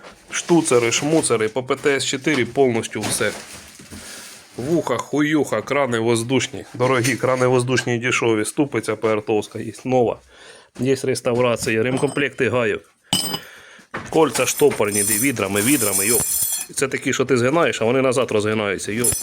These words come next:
Такого ви ніде не бачили. Дивимося, запоминаємо і дзвонимо.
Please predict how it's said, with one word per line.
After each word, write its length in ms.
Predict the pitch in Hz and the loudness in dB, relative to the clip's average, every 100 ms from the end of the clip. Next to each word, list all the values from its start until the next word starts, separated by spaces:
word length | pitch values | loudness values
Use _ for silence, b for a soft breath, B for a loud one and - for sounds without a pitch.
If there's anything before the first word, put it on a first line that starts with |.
| - | -6
Такого 320 | - 123 139 | -2 2 4
ви 120 | 123 127 | 4 2
ніде 240 | 127 127 | 2 0
не 80 | 107 | 0
бачили. 400 | 104 95 107 - - - B B B B B B B _ | 0 0 -2 -8 -16 -20 B B B B B B B _
Дивимося, 560 | 120 147 135 107 127 117 | -2 2 2 0 -2 -4
запоминаємо 680 | 117 127 127 135 147 113 127 | -2 0 0 2 0 0 -2
і 40 | |
дзвонимо. 420 | 117 117 104 92 | -2 -2 -2 -4